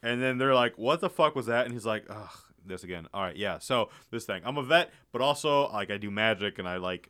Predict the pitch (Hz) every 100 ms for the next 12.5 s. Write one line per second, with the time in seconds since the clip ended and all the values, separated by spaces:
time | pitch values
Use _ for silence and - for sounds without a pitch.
0 | - 95 92 80 85 85 87 85 92 87
1 | 85 - 85 85 82 92 80 76 80 -
2 | 90 85 82 82 82 82 82 - 80 87
3 | 87 92 85 85 82 82 - 80 82 80
4 | 82 85 - 82 85 _ - _ _ 101
5 | 139 143 98 _ - - 98 104 95 85
6 | 78 65 69 - _ _ _ - 104 104
7 | 101 123 165 156 143 117 - 165 - 104
8 | 101 82 120 - 104 92 92 98 151 _
9 | _ _ _ _ _ _ _ _ _ _
10 | 104 143 147 87 64 - - 120 139 170
11 | 120 117 127 104 117 101 113 127 110 92
12 | - 151 101 -